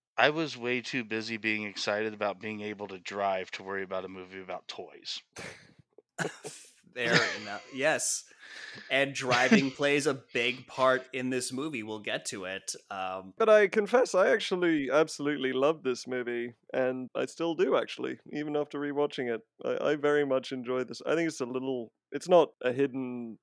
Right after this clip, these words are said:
Speaker 3: Casablanca, but it's, it's, it's a hidden gem, in my opinion. I very much was very,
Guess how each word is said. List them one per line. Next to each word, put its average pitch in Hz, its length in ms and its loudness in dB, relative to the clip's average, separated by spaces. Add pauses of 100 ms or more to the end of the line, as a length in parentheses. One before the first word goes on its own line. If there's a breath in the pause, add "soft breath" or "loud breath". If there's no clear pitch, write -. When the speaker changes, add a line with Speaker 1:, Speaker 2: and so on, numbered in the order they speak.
Speaker 3:
Casablanca, 123 960 0
but 123 140 -2
it's, - 300 -4
it's, - 380 -8
it's - 200 -6
a 196 100 2
hidden 147 340 -6
gem, 160 280 -2
in 113 120 -8
my 110 140 -4
opinion. 117 420 -6
I 147 120 0
very 151 280 2
much 127 340 -4
was 113 140 -14
very, 131 300 -2